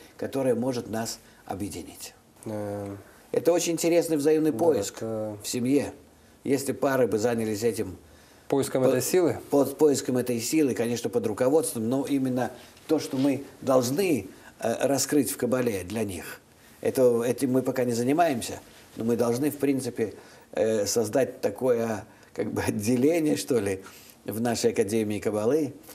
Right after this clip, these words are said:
Speaker 1: которое будет, э, р-, развивать эту методику,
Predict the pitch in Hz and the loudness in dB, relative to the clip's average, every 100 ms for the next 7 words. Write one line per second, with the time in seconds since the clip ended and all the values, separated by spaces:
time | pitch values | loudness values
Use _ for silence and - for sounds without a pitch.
0 | - - _ - - - 98 127 127 120 | -20 -20 _ -20 -20 -8 -6 0 2 2
1 | 95 113 127 - - - - - 104 107 | 2 -4 -4 -8 -16 -20 -16 -4 -2 0
2 | 120 117 - 117 101 104 104 139 143 - | 0 -2 0 0 0 -2 0 0 -2 -4
3 | 113 107 - 135 139 131 110 104 | -4 -4 0 0 0 -2 -2 -4